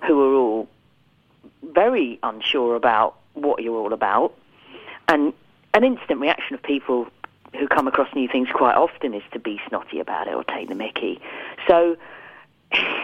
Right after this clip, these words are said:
I, he's, he, he could sense what was going on, that it wasn't that straightforward as everyone going, "Oh, look, here's this, here's this new interesting thing, you know, let's find out about it." Most people were reluctant, I think, in their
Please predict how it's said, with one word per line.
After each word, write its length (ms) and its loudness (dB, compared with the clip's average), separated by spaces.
I, 220 6
he's, 260 0
he, 300 2
he 160 6
could 160 2
sense 300 2
what 160 -4
was 140 -10
going 280 2
on, 480 -4
that 180 2
it 140 -2
wasn't 460 0
that 240 0
straightforward 500 -2
as 80 -2
everyone 260 -2
going, 200 0
"Oh, 140 6
look, 280 4
here's 240 -2
this, 120 2
here's 280 0
this 180 0
new 160 4
interesting 480 -2
thing, 440 0
you 120 -6
know, 240 -4
let's 240 0
find 200 2
out 200 2
about 280 -4
it." 160 -6
Most 280 0
people 480 -2
were 440 2
reluctant, 800 -2
I 120 -18
think, 360 -16
in 160 -12
their 260 -6